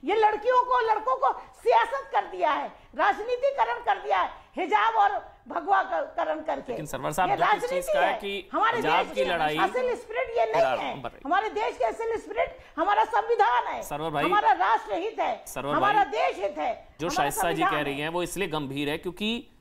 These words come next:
Speaker 2: लड़ाई हिजाब की लड़ी जा रही है महिला अधिकार के नाम पे कि बच्चियों को पहनना है,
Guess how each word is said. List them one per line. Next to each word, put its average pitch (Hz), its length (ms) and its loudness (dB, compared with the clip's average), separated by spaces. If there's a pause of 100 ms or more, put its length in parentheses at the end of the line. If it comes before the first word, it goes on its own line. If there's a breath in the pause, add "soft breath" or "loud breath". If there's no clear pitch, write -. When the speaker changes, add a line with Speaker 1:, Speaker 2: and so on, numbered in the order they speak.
(160)
Speaker 2:
लड़ाई 147 420 2
हिजाब 185 340 -2
की 208 60 -8
लड़ी 190 240 -2
जा 175 140 0
रही 185 100 -2
है 214 100 -2
महिला 190 340 0
अधिकार 202 360 -2
के 196 140 -8
नाम 117 360 -8
पे - 80 -18 (420)
कि 226 60 -6
बच्चियों 220 340 -4
को 262 120 2
पहनना 240 420 0
है, 180 320 -6